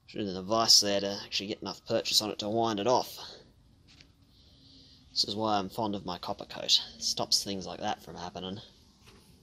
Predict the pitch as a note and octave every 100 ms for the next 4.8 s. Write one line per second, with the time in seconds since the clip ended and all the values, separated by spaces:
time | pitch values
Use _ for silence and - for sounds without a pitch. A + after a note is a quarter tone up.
0 | - - - - A#2 F3 E3+ G2+ - -
1 | - - C3+ D3 G#3 - - - D3 E3
2 | D3+ - B2+ C3 A#2+ G#2+ B2+ G2+ F#2 F#2+
3 | G2 C#3 F3 - - - - - - B2
4 | - A2+ A2 A#2 A#2 A2+ G#2+ G#2